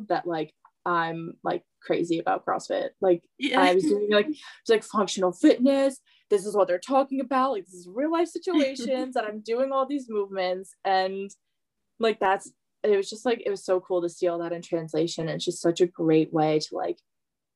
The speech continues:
Speaker 1: let out your anger, anxiety, like, anything. And just having, like, a really great gym behind you and where you could just go and, like, forget about all the bad stuff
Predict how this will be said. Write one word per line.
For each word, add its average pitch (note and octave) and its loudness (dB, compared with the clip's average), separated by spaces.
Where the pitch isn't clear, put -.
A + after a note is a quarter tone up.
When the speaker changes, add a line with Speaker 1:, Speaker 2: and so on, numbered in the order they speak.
Speaker 1:
let F3+ 4
out D#3 4
your E3+ 0
anger, F#3 2
anxiety, E3+ -2
like, D#3+ -12
anything. D#3+ -8
And D#3 -10
just F#3+ 4
having, F3+ 2
like, F#3 2
a F#3 6
really F3 6
great E3 0
gym D#3 -4
behind D#3+ -4
you D3+ 2
and D#3+ -2
where E3+ 8
you E3 6
could F3 2
just E3+ 0
go D#3 0
and, D#3+ -10
like, D#3 -8
forget E3 0
about E3+ 0
all D#3+ 0
the D#3+ -4
bad D3+ -4
stuff G3+ -2